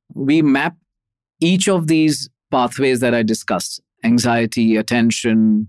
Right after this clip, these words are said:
memory, chronic pain. So we are able to look at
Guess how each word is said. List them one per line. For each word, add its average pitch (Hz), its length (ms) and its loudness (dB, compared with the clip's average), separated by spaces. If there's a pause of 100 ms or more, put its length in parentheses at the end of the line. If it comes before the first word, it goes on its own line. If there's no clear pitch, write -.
(140)
memory, 113 720 0 (500)
chronic 143 480 0
pain. 120 360 2
So - 160 -4
we 117 120 2
are 117 40 2
able 113 240 0
to 117 100 -4
look 110 200 -2
at 113 260 -4